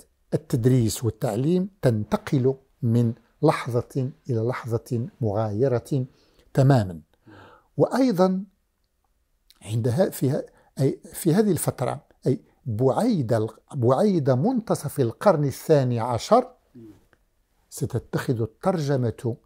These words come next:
أيضًا شكلًا أو صيغة متميزة تمامًا، لأنها هنا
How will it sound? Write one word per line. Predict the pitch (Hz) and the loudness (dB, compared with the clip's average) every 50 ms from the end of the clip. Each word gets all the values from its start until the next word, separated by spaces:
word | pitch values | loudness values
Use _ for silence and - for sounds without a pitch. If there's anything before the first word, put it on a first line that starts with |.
| _ _ - | _ _ 0
أيضًا | 180 143 131 120 110 107 98 113 143 147 123 104 87 82 - _ _ _ _ _ _ _ _ _ _ _ _ _ _ _ _ _ _ _ _ _ _ _ _ _ _ _ _ _ _ | 2 2 2 0 0 0 4 4 6 6 4 2 -2 -6 -12 _ _ _ _ _ _ _ _ _ _ _ _ _ _ _ _ _ _ _ _ _ _ _ _ _ _ _ _ _ _
شكلًا | - - - - - - - - 143 127 123 147 - - | -12 -10 -6 -6 -8 -6 -6 -4 -2 -2 -2 -4 -6 -8
أو | 143 110 | -8 -8
صيغة | 101 - - - 156 143 135 110 131 120 - - | -8 -6 -4 -2 0 0 0 0 -2 -4 -2 -4
متميزة | 127 123 117 110 110 107 - - 107 104 123 127 117 107 107 101 92 113 107 - 110 98 95 92 - | -4 -2 -2 -2 -4 -4 -4 -6 -4 -2 -2 -2 -4 -4 -6 -6 -6 -8 -8 -6 -6 -6 -6 -8 -8
تمامًا، | - 104 92 104 117 113 104 101 95 90 104 156 226 285 - _ _ _ _ _ _ _ _ _ _ - 117 113 110 104 101 _ - | -8 -6 -4 -2 -2 -2 -2 -2 -4 -2 -2 -2 -2 -2 -6 _ _ _ _ _ _ _ _ _ _ -20 -20 -20 -20 -20 -20 _ -8
لأنها | 123 - - 139 117 113 104 98 156 160 | -6 -4 -2 -2 -2 0 0 0 0 0
هنا | 113 104 117 110 107 110 110 120 135 | 0 0 0 0 0 0 -2 -4 -6